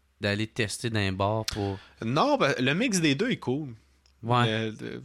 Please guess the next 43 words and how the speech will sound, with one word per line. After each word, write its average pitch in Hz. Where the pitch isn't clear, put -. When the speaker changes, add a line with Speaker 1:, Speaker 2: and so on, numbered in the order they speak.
Speaker 2:
je, -
non. 160
Speaker 1:
Ben, 156
c'est 151
sûr, 160
c'est 147
le 127
meilleur 123
des 123
mondes, 127
hein, 147
avoir 113
Speaker 2:
Ouais. 117
Speaker 1:
les 110
deux 110
écoles, 110
tu 131
sais. 147
Speaker 2:
Ouais, 156
puis -
j'ai 113
rencontré 110
du 131
monde. 120
Euh, 98
Speaker 1:
Ouais. 101
Speaker 2:
j'écris 107
avec 110
plein 120
de 123
monde 120
de 113
ma 98
cohorte 104
encore. 101
Euh, 104
des 117
auteurs 117
qui 120
étaient 107
là 107
aussi. 117
Euh, 98